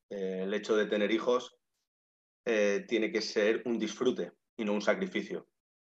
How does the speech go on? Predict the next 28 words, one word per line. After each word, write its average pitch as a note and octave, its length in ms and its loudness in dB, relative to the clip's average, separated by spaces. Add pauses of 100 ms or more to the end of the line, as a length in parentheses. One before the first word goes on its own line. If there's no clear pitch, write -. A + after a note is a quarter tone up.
(340)
Así A2 460 0
que B2+ 160 6
me C3 120 2
va G#2+ 80 8
a G#2 40 6
estar G#2+ 180 6
en-, G#2 320 -2
me G2+ 100 -4
estoy G#2+ 180 0
encantado G#2 400 6
de A#2+ 40 6
estar A2 180 4
aquí, C3 260 2
tener G#2 160 4
esta G2 240 -2
charla B2 320 6
para G2 220 4
todos F#2+ 540 -2
tus G#2 200 -6
oyentes, C3 580 0 (840)
eh, F#2 240 0
que - 100 -2
podamos G2+ 380 4
darle A2 160 8
un B2 100 -4
poquito A#2 400 4
de G#2+ 100 6
luz A#2 440 -2